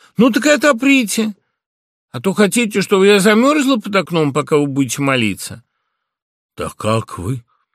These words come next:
«Не съем же я вас! Ради бога, пустите, я озябла, наконец!»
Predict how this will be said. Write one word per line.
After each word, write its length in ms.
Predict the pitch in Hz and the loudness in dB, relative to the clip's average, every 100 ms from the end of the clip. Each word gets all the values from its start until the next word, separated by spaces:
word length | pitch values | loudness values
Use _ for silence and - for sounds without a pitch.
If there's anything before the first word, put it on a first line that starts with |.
| _ - - | _ -10 2
«Не 220 | 226 247 | 4 4
съем 360 | 226 285 330 269 | 2 2 4 4
же 100 | 311 | 4
я 180 | 311 | 4
вас! 440 | 302 302 185 127 220 | 2 2 2 -2 -2
Ради 240 | 269 254 | 0 0
бога, 340 | 220 302 294 277 | 2 2 0 2
пустите, 520 | 294 - 302 226 254 | 0 2 0 2 2
я 100 | 262 | 2
озябла, 480 | 220 294 302 311 302 | 4 2 2 0 -2
наконец!» 840 | 285 247 214 151 104 - - - | 0 -2 0 -2 -6 -10 -20 -20